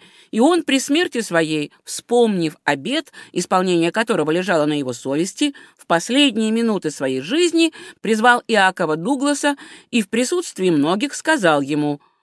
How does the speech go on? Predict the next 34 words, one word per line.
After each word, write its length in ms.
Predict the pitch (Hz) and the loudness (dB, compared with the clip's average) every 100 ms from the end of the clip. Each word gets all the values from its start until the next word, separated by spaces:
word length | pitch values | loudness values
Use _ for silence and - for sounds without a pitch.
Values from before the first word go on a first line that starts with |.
| _ | _
Друг 360 | 151 262 359 | 2 4 4
мой 260 | 262 269 285 | 2 0 0
Иаков, 640 | 269 254 254 254 120 - _ _ _ | 2 4 2 0 -8 -10 _ _ _
вам 260 | - 175 190 | 0 2 2
известны 480 | 190 196 262 277 262 | 0 2 2 2 -4
труды 380 | 262 233 185 262 | -2 -2 -2 0
мои 340 | 175 127 - _ _ - - | -2 -4 -8 _ _ -20 -8
во 140 | - 165 | 0 0
все 340 | - 254 277 | 2 4 4
продолжение 640 | - 208 196 170 196 202 | 2 0 2 2 0 0
моей 220 | 180 165 151 | 2 2 0
жизни 480 | 120 170 240 208 | -2 -4 -2 -2
к 100 | 175 | -4
возвышению 640 | 160 160 170 - 254 233 190 | -2 -2 -2 0 0 0 0
моего 320 | 180 170 220 | 2 4 4
королевства, 800 | 233 220 208 160 139 - 143 135 - - - | 4 0 2 2 0 -6 -8 -8 -12 -20 -2
и 100 | 180 | -2
в 60 | 175 | 4
то 120 | 226 | 2
самое 440 | - 302 302 302 | 6 4 6 2
время, 420 | 262 285 269 170 | 2 2 4 0
когда 300 | 135 143 143 | -2 -2 2
эти 220 | 185 226 277 | 2 2 0
труды 340 | 285 277 294 | 0 0 0
доходили 540 | 196 165 170 226 196 | 0 0 -2 0 0
до 180 | 165 214 | 2 0
того, 340 | 214 175 190 220 | 2 0 2 0
что 180 | - | 0
превышали 560 | 170 185 220 - 277 262 | -4 -2 -2 0 2 2
мои 280 | 226 190 151 | 2 0 -2
силы, 560 | - - 339 233 143 - _ _ _ | -6 -4 -2 0 -2 -4 _ _ _
я 240 | - 208 | 0 2
дал 280 | 226 269 269 | 4 2 2
обет 580 | - 254 180 254 220 - | -2 -4 0 0 0 -2